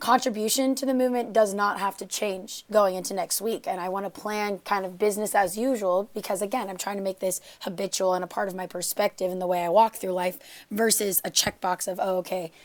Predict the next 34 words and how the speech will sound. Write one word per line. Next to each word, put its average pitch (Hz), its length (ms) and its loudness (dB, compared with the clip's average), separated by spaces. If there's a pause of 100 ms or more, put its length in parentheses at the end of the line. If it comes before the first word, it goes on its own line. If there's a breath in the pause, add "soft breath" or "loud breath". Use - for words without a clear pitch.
(200 soft breath)
um, 185 240 0
I'm 185 160 -2
no 185 140 -2
longer 175 280 -2
racist." - 540 -8 (640 soft breath)
So 196 500 2 (220)
for 226 160 2
me, 254 260 4
part 247 240 4
of 233 40 8
that 220 120 8
was 208 140 2
planning, 208 640 -2
uh, 185 480 0 (100)
something 214 540 0
to 214 100 0
look 202 200 2
forward 226 360 2
to 254 120 -2
or 233 80 2
just 196 180 -6
to - 80 -10
keep - 180 -8
me 202 120 -6
accountable 196 580 -2
of, 214 80 -4
like, 180 240 -4
"Cool, 233 460 2 (100)
whatever 220 400 6
happens, 208 400 2
whatever 196 240 4
headspace 196 420 -2
I'm 185 120 -6
in, 226 320 -2